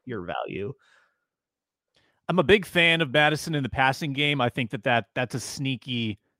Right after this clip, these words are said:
Speaker 2: benefit of having him back. I think he can be really good in the screen game. And I think he was better than Dalvin Cook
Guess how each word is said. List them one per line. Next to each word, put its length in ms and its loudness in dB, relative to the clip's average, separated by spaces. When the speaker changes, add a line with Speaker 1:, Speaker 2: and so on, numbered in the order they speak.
Speaker 2:
benefit 380 -2
of 80 -4
having 260 -4
him 100 -10
back. 340 -20
I 100 -4
think 180 -4
he 120 -4
can 120 -6
be 120 -4
really 240 -4
good 160 -6
in 60 -10
the 60 -12
screen 300 -16
game. 260 -18
And 100 -6
I 60 2
think 200 0
he 80 0
was 120 4
better 240 6
than 140 0
Dalvin 320 0
Cook 260 -18